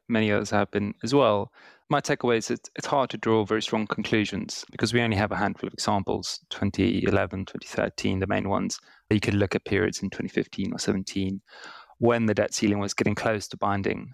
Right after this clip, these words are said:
even though we never got as close to the X date on those occasions. Generally, equities didn't do very well around these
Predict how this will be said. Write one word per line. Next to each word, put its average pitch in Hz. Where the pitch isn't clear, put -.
even 101
though 98
we 95
never 95
got -
as 98
close -
to -
the -
X -
date -
on 95
those 98
occasions. -
Generally, 135
equities 110
didn't 110
do 107
very 104
well 113
around 107
these 107